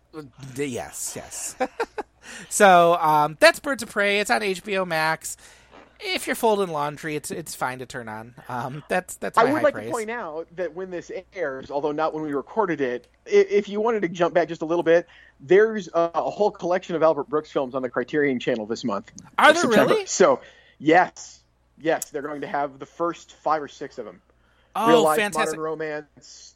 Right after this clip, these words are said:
Speaker 2: Defending Your Life, uh, Lost in America. Uh, uh, uh, oh, what came next? Not the, not the mu-, Mother. Mother's there.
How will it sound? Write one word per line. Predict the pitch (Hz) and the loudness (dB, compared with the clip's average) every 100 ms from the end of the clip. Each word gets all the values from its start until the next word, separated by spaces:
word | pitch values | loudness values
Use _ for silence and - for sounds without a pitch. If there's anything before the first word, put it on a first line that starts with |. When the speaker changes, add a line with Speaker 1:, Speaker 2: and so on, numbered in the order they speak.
| - | -14
Speaker 2:
Defending | - 156 | -10 -6
Your | 156 | -4
Life, | 151 147 147 143 - _ _ _ _ _ _ _ | 0 0 0 -4 -12 _ _ _ _ _ _ _
uh, | 135 139 123 117 117 - _ | 2 2 2 -2 -6 -12 _
Lost | 147 151 | -2 0
in | |
America. | 151 147 143 147 135 127 - _ _ _ _ _ 143 | 0 0 2 2 0 -2 -8 _ _ _ _ _ 0
Uh, | |
uh, | 135 123 123 135 127 120 | 2 2 0 0 0 0
uh, | 131 131 135 143 | 0 2 2 0
oh, | 143 151 151 | 0 0 2
what | 165 | 2
came | 160 175 | 0 -2
next? | 175 160 - _ - | 0 0 -4 _ -10
Not | 165 165 170 | 0 2 2
the, | 180 | -4
not | 175 175 175 170 175 185 | -8 -12 -10 -2 0 0
the | 185 | -2
mu-, | 180 175 | -4 0
Mother. | 185 202 170 107 - | 4 4 4 -4 -2
Mother's | 143 120 - | -2 -2 -12
there. | - | -16